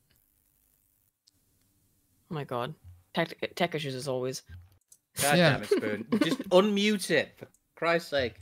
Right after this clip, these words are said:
Speaker 3: Well, the, you're coming... What, to mute what? There's nothing muted.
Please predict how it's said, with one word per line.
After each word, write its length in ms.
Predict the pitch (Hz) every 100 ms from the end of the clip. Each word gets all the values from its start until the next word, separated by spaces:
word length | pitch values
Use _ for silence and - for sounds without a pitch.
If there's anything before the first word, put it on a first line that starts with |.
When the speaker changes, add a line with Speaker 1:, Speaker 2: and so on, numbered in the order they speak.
| - - _ -
Speaker 3:
Well, 180 | 190 208
the, 160 | 147 180
you're 200 | 185 220
coming... 360 | 226 214 196 - -
What, 300 | 165 196 -
to 80 | 190
mute 180 | 202 185
what? 320 | 143 202 120
There's 140 | 147
nothing 340 | 139 220 269 175
muted. 480 | 185 220 107 78